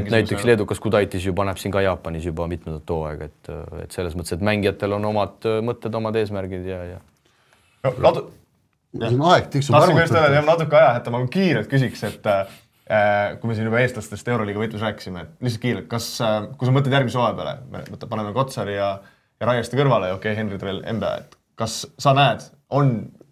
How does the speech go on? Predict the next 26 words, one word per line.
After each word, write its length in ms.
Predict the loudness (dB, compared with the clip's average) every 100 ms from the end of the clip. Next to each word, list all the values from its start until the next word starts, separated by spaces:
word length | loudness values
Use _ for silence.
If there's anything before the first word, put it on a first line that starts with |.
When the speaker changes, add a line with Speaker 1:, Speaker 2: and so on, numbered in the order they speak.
| -10
Speaker 1:
nagu 300 | -8 -6 -8 -10 -14 _ _ _ 2
mingisugune 480 | 4 4 0 -4 -4
tõenäosus 540 | -2 -2 -4 -8 -6
mingisuguste 480 | -4 -4 -6 -8 -6
mängijate 320 | -6 -6 -10
puhul, 220 | -12 -12 -12 -18 _ _ -4
näiteks 280 | -4 -4 -12
Kristjan 340 | _ -10 -8 -8
Kullamäe, 380 | -6 -8 -8 -14 _ _ _ _ -2
äh, 380 | 0 0 -4 -4
teha 200 | -4 -2
samme 220 | -4 -4
Euroliigasse 480 | -4 -4 -6 -10 -10
või 140 | -8 -8 -10
natuke 300 | -12 -12 -10
vara? 140 | -10 -14 _ -20 -20 _ _ _ -2
Speaker 2:
Vara, 220 | 2 2
ma 140 | 0 -6
arvan. 220 | -8 -12 _ _ _ -10
Et, 340 | -10 -10 -8
äh, 600 | -4 -4 -4 -6 -6 -8 -4
Kullamäe 300 | 0 0 0
on 20 | -4
teinud 200 | -6 -6
super 280 | -6 -2
hooaja, 320 | 0 0 -2